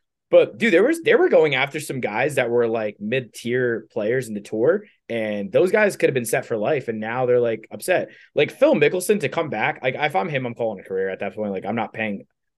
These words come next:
a lo-, like, a lot of money for a fine. I'm not doing that. Like, I'm just calling it a career. Like,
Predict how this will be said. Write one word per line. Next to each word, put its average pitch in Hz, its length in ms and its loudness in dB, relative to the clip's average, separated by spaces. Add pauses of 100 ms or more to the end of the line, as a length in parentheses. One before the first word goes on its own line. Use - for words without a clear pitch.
(500)
a - 80 -4
lo-, 107 320 -4
like, 104 140 2
a 101 60 -2
lot 101 320 -2
of 98 40 -4
money 95 320 -8
for 101 200 -4
a 87 40 -4
fine. 78 440 -10
I'm 101 80 -6
not 104 180 -4
doing 78 160 -12
that. - 140 -20 (120)
Like, 87 140 -12
I'm 95 100 -8
just 98 140 -12
calling 76 220 -14
it 69 80 -18
a - 20 -20
career. 82 240 -10
Like, 85 160 -16